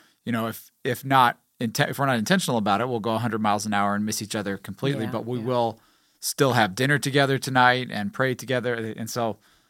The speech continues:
Speaker 1: uh, but I don't face the level of complication yet that Zach does because my kids just aren't old enough to wanna be in that many ac-, or to be able to be in.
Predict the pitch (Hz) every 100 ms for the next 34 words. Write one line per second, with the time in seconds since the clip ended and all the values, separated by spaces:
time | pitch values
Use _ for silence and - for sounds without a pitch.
0 | _ 107 101 110 117 131 107 - - 110
1 | - 110 107 98 110 110 - 101 - 117
2 | 110 101 104 107 - 110 107 110 107 -
3 | - - - - 98 101 98 95 _ _
4 | 117 95 113 - 104 101 95 98 98 92
5 | - 101 95 90 98 95 92 101 - 98
6 | 92 95 - 98 98 95 98 104 95 98
7 | 92 98